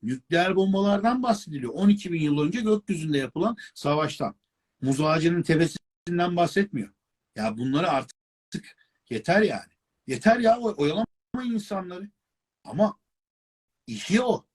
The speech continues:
Bakın örtbas bilim insanı bunlar. Şeytani örtbasçı, senin hakikati görmemen için bilim yapıyor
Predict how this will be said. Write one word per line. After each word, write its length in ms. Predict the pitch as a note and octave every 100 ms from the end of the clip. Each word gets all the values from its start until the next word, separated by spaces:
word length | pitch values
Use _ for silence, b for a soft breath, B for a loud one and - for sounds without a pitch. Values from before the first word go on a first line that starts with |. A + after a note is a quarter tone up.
| _ _ -
Bakın 320 | A2+ C#3 A2+ -
örtbas 1200 | B2+ C#3+ - _ _ _ _ - - - A#3 A3 -
bilim 360 | F#3 D#3+ C3+
insanı 400 | A#2+ A2 F#2+ F#2+
bunlar. 480 | F2+ E2+ E2 - - _ _ _ _ _
Şeytani 1400 | - - C3+ - D#3 D#3 _ _ _ _ _ E3+ F#3 F3+
örtbasçı, 680 | B2+ C3 - D#3+ D3+ - D3+
senin 380 | - C#3+ G#3 G#3 _
hakikati 640 | - B2+ - F#3 G3+ G3 D#3+
görmemen 580 | D#3 G#3+ C4+ C4+ A3 F#3+
için 300 | - C#3+ B2
bilim 280 | A2+ A2
yapıyor 360 | G#2 - - F#2+